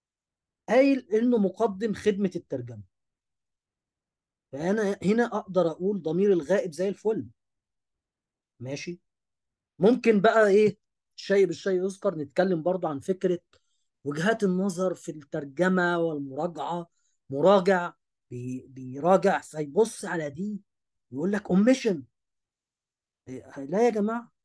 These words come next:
نهدى على بعض شوية كده و-، ولا نبالغ ولا ن-،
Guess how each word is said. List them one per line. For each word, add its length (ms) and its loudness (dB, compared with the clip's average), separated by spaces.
نهدى 300 0
على 200 0
بعض 240 -2
شوية 400 -2
كده 280 -2
و-، 240 -6
ولا 600 2
نبالغ 680 4
ولا 400 -2
ن-، 440 -4